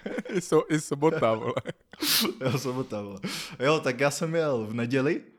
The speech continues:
Speaker 2: ráno RegioJet do Vídně, z Vídně nějakej Deutsche Bahn, přímo do Frankfurtu, tak to bylo docela v pohodě. Hej, ale v tom německém vlaku, oni tam samozřejmě prodávají víc,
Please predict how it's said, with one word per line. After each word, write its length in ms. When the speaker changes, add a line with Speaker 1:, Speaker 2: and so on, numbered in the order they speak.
Speaker 2:
ráno 360
RegioJet 540
do 180
Vídně, 420
z 140
Vídně 680
nějakej 440
Deutsche 380
Bahn, 480
přímo 340
do 80
Frankfurtu, 760
tak 160
to 120
bylo 240
docela 300
v 40
pohodě. 460
Hej, 380
ale 280
v 100
tom 240
německém 500
vlaku, 420
oni 140
tam 220
samozřejmě 600
prodávají 580
víc, 580